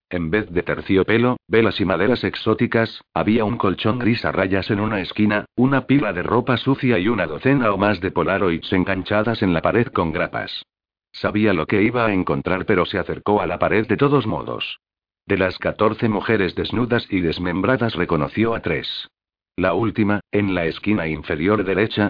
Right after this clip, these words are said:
era Erika. No podía pensar con la música a todo volumen.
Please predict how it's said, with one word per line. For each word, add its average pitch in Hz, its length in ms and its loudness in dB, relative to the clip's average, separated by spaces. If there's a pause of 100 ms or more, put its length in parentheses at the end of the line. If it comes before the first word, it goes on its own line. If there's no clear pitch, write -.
era 113 280 4
Erika. - 420 -2 (800)
No 110 160 2
podía 120 360 4
pensar 87 400 0
con 85 200 2
la 73 100 -2
música 113 500 0
a 76 60 -4
todo 101 240 0
volumen. 82 400 -4